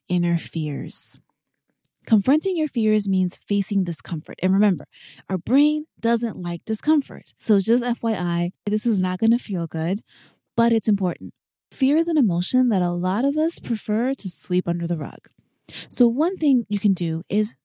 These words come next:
journal. And I know I bring up journaling a lot, but it's because it really works. Writing things down helps to externalize rather than internalize your thoughts and your feelings. When you can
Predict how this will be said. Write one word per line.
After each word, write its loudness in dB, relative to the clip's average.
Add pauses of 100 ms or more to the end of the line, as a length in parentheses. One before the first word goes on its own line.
(120)
journal. 2 (720)
And -4
I 4
know 4
I 0
bring -2
up -2
journaling 2
a 2
lot, -2 (480)
but 2
it's 2
because 2
it -2
really 4
works. -2 (640)
Writing 2
things 2
down -2
helps -2
to -6
externalize 2 (360)
rather 2
than 0 (120)
internalize 0
your 0
thoughts -4
and 0
your 2
feelings. -2 (480)
When 4
you 6
can 0